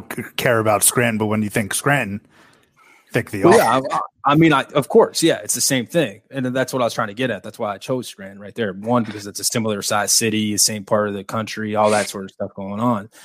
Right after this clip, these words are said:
Speaker 2: But if, if you took the university, Syracuse University, whatever that, if it's U or of Syracuse or S U, whatever it is, and put that in a different, you know, kind of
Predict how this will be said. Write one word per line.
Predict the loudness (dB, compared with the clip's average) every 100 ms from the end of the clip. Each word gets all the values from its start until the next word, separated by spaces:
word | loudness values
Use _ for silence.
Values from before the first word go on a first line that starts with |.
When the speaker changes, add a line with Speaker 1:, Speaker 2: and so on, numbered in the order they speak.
| -2
Speaker 2:
But | 4 4
if, | 2 -4
if | 0 0 0
you | 2
took | 4 4
the | 2 2 0
university, | 6 6 6 4 2 -4
Syracuse | -2 2 2 2 -2
University, | -2 0 -2 -2
whatever | -8 -8
that, | -10 -14 -18 -20
if | -20
it's | -16
U | -6 -2 -2
or | -4 -10 -12
of | -8
Syracuse | -6 -6 -8 -10 -10
or | -10
S | -10 -8
U, | -8
whatever | -8 -8
it | -6
is, | -6 -8 -12 -20 -8
and | -2
put | 2 4
that | 6
in | 6 4
a |
different, | 2 2 2 0 -2 -12 -20 _ 0
you | 4
know, | 4
kind | 4 2 2
of | -2